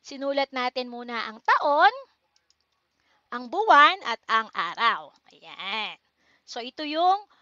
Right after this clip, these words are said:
simula ng kanilang pagstay sa bahay. Ito naman yung huling araw ng pagstay nila sa bahay. So,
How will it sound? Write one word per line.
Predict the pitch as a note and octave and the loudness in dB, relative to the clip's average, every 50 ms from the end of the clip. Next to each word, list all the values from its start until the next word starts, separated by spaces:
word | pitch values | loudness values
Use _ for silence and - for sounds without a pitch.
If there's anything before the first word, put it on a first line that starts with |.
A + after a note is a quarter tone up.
| _ _ _ | _ _ _
simula | _ - - E4 D4 D4+ D#4+ D#4 D4 D4+ D#4+ F4 F#4 | _ -16 -12 -10 -8 -8 -4 2 6 6 6 6 6
ng | F4+ F4+ - | 2 -4 -4
kanilang | F4 E4 D#4 D#4 D#4 D4+ D4+ D4+ | -4 -4 -2 0 0 0 0 0
pagstay | - C#4+ C4 - - - C4 C4+ | -2 -6 -8 -8 -6 -6 -6 -6
sa | - - C4+ | -6 -8 -4
bahay. | G#3+ C4+ D#4+ G#4 E4+ F4 D4+ E4 D#4 C#4+ | 0 2 4 4 4 4 4 2 2 0
Ito | C#4 - C4+ | -4 -6 -8
naman | C4 C4 B3+ B3+ B3 B3 B3 B3 | -10 -8 -6 -6 -6 -6 -6 -6
yung | C4 C#4 D4+ E4 F#4 G4+ _ - _ _ _ | -4 -2 -2 -2 -4 -6 _ -20 _ _ _
huling | - D4+ C#4+ D4 C#4 C4 | -10 -10 -10 -10 -8 -2
araw | B3+ B3+ B3 B3 B3 B3+ B3+ | 0 2 2 2 2 -2 -4
ng | B3 B3 A#3+ | -6 -8 -10
pagstay | - A3+ A3+ - - - A#3 A3+ | -10 -12 -12 -12 -12 -10 -10 -10
nila | A3 A3 G#3+ G#3+ A3 | -10 -10 -10 -10 -10
sa | - - G3 | -12 -14 -14
bahay. | F3 F3 F3 F3+ B3 A#3 F#3 F3 | -14 -12 -8 -2 -2 -2 -2 -4
So, | - - G3+ F#3+ | -10 -16 -18 -18